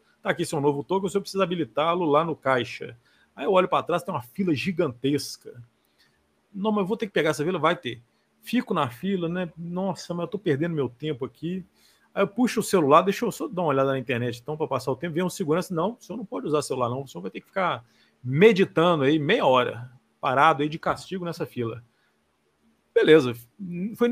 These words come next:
exatamente nesse momento que eu falei, "Poxa, agora eu tô entendendo." <laughs> "Agora eu tô entendendo pra que que serve esse negócio de Bitcoin, né?" Aí, che-, chegando em casa, eu acho que eu fiz minha primeira compra, né?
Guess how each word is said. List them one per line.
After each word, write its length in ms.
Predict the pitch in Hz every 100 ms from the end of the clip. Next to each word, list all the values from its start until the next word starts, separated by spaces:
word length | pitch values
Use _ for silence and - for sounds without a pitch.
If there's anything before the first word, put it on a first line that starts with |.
| 294
exatamente 720 | 208 208 381 311 190 190 160
nesse 280 | 262 - 208
momento 360 | 156 139 180
que 60 | 196
eu 40 |
falei, 140 | 160 -
"Poxa, 480 | 220 143 - - 120 120 - - - _ _ _ _ _ -
agora 300 | 214 156 269
eu 40 |
tô 100 | 330
entendendo." 480 | 339 403 370 196 131
<laughs> 640 | - - 196 - - - - - - - -
"Agora 360 | 311 208 415
eu 60 | 415
tô 100 | 320
entendendo 380 | 311 196 147 160
pra 100 | 156
que 120 | 165
que 80 | -
serve 240 | 139 147
esse 120 | 175
negócio 320 | 214 135 143
de 80 | 175
Bitcoin, 380 | 196 - 123 113
né?" 160 | 123 156
Aí, 140 | 139
che-, 240 | - 277 131
chegando 340 | - 165 233
em 60 | 190
casa, 320 | 143 190 208
eu 60 | 208
acho 80 |
que 80 | -
eu 40 | 208
fiz 120 | 202
minha 100 | 208
primeira 380 | - 165 226 -
compra, 420 | 147 143 117 107
né? 240 | 123 147